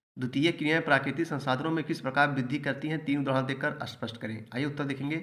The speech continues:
देखो द्वितीय क्रियाएं प्राकृतिक संसाधनों में निम्नवत वृद्धि करती हैं। नंबर एक, द्वितीय क्रियाएं प्राकृतिक संसाधनों का मूल्य बढ़ा देती हैं, जैसे कच्चे लोहे से स्टील मूल्यवान बन, होता है, है ही नहीं बच्चों?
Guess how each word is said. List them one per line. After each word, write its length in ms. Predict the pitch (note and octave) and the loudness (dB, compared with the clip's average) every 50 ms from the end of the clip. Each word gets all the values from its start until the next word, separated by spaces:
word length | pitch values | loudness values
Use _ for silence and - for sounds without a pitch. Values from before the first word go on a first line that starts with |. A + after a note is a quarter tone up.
| - - - - - _ _ _ _ - | -8 -14 -18 -20 -20 _ _ _ _ -10
देखो 160 | C3 A2+ E3 | -6 -6 -2
द्वितीय 360 | D3 D3 C#3 C#3 C#3+ D3 E3+ | -2 -2 -2 0 2 2 2
क्रियाएं 420 | E3 - D#3 C3+ C3+ D3 D#3 D3+ D3+ | 2 0 -2 0 2 2 2 2 4
प्राकृतिक 440 | C#3 C3 C3 C3+ C3+ C3 - D#3 | 4 4 6 4 0 -2 -2 -4
संसाधनों 540 | D#3 - C#3 B2+ - B2+ B2 A#2+ D3 D#3+ E3 | -2 -2 -2 0 0 0 0 0 0 0 0
में 180 | D#3+ E3 D#3+ D3 | 0 2 2 2
निम्नवत 380 | C3+ B2+ B2 B2+ C3+ D3+ D#3 C3 | 2 2 2 4 2 2 2 0
वृद्धि 320 | A#2 B2 A#2 A2 - B2 | -2 -2 -2 -2 -2 -4
करती 320 | B2 - A2+ - - A#2 A2 | -4 -4 -6 -6 -6 -6 -6
हैं। 440 | A2 A2 A2+ A2 - - - - _ _ _ _ _ _ _ A2+ | -4 -6 -6 -8 -12 -16 -20 -20 _ _ _ _ _ _ _ -2
नंबर 280 | A#2 A#2+ C3 D3+ D#3 | 0 2 4 4 4
एक, 200 | F3 D#3+ - - | 4 0 -2 -6
द्वितीय 340 | A#2 A#2+ - B2+ C#3 D3+ E3 | -6 -6 -4 -2 0 0 0
क्रियाएं 400 | - - C#3+ C3 D3 D#3+ E3 D#3+ | 0 -2 0 2 4 4 4 4
प्राकृतिक 420 | C#3 C3 B2+ C3 C#3 C3 D3+ D#3+ | 4 4 4 4 2 -2 -2 -2
संसाधनों 580 | D#3+ - C#3 B2+ C3 B2+ A#2+ A#2+ A#2 C3 D#3 D#3 | -2 -2 -2 0 2 2 2 2 2 0 0 0
का 420 | D#3 - D#3+ D#3+ D#3 D#3 - - - - _ _ _ _ | 2 4 4 4 2 0 -6 -12 -18 -20 _ _ _ _
मूल्य 300 | A2+ B2 C#3+ D#3+ D#3+ D3+ | -2 0 2 4 4 4
बढ़ा 240 | C3+ C3 B2+ B2+ C#3+ | 4 4 6 6 6
देती 300 | D3 D3 D3 C#3+ - E3 | 6 4 0 -2 -2 -2
हैं, 340 | D#3 C#3+ D#3+ E3+ F3 - C3 | -2 0 0 0 -2 -4 -4
जैसे 260 | - B2+ A2+ - D#3 | -4 -4 -2 -2 -2
कच्चे 380 | D#3 - B2+ B2 - - D#3+ D#3 | 0 0 0 0 0 0 0 2
लोहे 300 | C#3+ C#3 C3 C3+ D#3 D3+ | 2 2 2 2 0 0
से 340 | - E3+ F3 F3 F3 - - | 0 0 -2 -2 -2 -6 -8
स्टील 340 | - - - - C3+ D#3 D#3+ | -8 -8 -2 0 2 2 4
मूल्यवान 420 | D3 C#3 C3+ B2+ B2 B2 B2+ C#3 C3+ | 4 4 4 4 4 6 6 6 4
बन, 400 | A#2 A#2 A#2+ A2+ A#2 - - - - - - - _ _ _ - | 4 2 0 0 -2 -6 -12 -16 -20 -20 -20 -20 _ _ _ -6
होता 220 | A#2+ - B2 A2+ | -4 0 0 0
है, 240 | A2 G#2+ A2+ A#2 - - - - | 0 0 -4 -8 -10 -14 -6 -4
है 60 | D#3+ | -2
ही 80 | F#3+ F3 | 0 0
नहीं 120 | E3+ F#3 | 2 0
बच्चों? 260 | F#3 - - - G3+ | 0 -2 -2 -4 -6